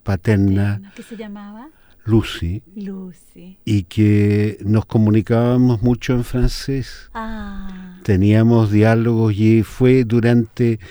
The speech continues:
Speaker 1: todo el resto de la vida nuestro, nuestro código, porque si bien ella tenía otros nietos,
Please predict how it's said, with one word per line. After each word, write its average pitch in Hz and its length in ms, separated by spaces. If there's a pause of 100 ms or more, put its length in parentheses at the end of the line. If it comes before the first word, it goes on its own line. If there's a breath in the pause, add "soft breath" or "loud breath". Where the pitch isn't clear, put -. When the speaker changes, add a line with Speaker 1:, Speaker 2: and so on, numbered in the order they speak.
(340 loud breath)
Speaker 1:
todo 135 260
el 139 120
resto 127 800
de 117 120
la 110 160
vida 120 540 (540 loud breath)
nuestro, 107 1120
nuestro 107 1300
código, 107 720 (360 loud breath)
porque 110 380
si - 160
bien 135 320
ella 156 280
tenía 127 400
otros 117 460
nietos, 120 560